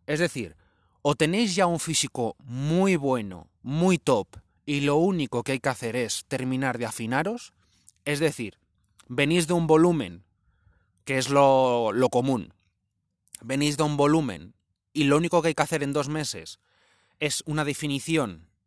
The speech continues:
y que más o menos saquéis un punto decente, entonces sí, entonces sí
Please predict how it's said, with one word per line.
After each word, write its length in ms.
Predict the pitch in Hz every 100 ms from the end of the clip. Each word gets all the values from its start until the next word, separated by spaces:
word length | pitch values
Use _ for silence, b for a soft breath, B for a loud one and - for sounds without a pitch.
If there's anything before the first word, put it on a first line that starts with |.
| _ -
y 100 | 139
que 140 | 127
más 280 | 135 147 151
o 60 |
menos 560 | 143 156 123 92 - - _ _ _ _ _ _ _
saquéis 840 | - 139 127 156 151 104 - - _ _ _ _
un 180 | 139 143
punto 540 | 151 143 139 139 135 _ -
decente, 600 | 131 - 160 156 139 185 _ b b b b
entonces 400 | 139 180 - 175
sí, 280 | - 95 - _ -
entonces 400 | 131 156 196 175
sí 380 | - 160 -